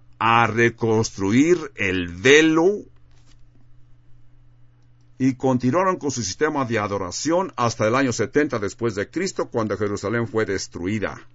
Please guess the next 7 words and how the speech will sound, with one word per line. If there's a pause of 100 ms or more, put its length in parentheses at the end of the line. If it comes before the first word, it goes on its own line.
(1900)
Eso
es
típico
para
muchos
hombres. (540)
Dios